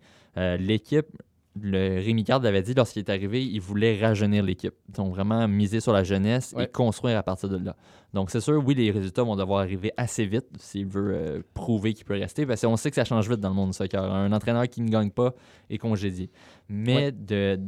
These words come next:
Speaker 1: décider d'envoyer, de, d'échanger Laurent Simon sans même lui en parler, je trouve que c'est un manque de respect pour le joueur et, et sa famille. Ça aurait été, un exemple, n'importe quel autre joueur de la formation présente, on aurait pu plus comprendre. Laurent Simon, quand il est venu à Montréal, avait clairement indiqué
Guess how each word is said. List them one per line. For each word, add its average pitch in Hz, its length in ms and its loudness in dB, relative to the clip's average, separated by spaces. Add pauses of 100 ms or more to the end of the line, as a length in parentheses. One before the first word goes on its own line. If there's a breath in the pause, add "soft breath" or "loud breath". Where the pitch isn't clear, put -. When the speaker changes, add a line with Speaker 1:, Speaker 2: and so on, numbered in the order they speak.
(160)
Speaker 1:
décider 131 560 -2
d'envoyer, 110 480 -2
de, 98 280 -2 (200)
d'échanger 123 560 0
Laurent 104 280 0
Simon 117 260 -4
sans 113 200 -2
même 147 140 -2
lui 123 140 0
en 104 100 2
parler, 110 600 -4 (320 soft breath)
je - 120 -14
trouve 151 140 0
que 135 80 2
c'est 107 140 -2
un 104 40 0
manque 113 160 0
de 110 60 4
respect 101 280 0
pour 120 220 2
le 101 140 6
joueur 110 280 4
et, 101 220 -4
et 120 80 0
sa 117 160 2
famille. 98 380 -6 (400 loud breath)
Ça - 180 -2
aurait 127 160 2
été, 139 180 0
un 190 40 -2
exemple, 123 420 -4
n'importe 135 300 -4
quel 110 140 0
autre 110 180 0
joueur 113 240 0
de 110 80 2
la 98 100 0
formation 107 580 -4
présente, 113 600 -4 (480 soft breath)
on 113 120 -2
aurait 117 160 0
pu 156 180 -6
plus 123 260 -6
comprendre. 98 380 -4
Laurent 110 180 0
Simon, 139 320 -4
quand 139 60 -4
il 120 60 0
est 107 40 -2
venu 113 120 -4
à 113 60 0
Montréal, 107 420 2
avait 101 320 -2
clairement 123 400 -2
indiqué 113 520 -6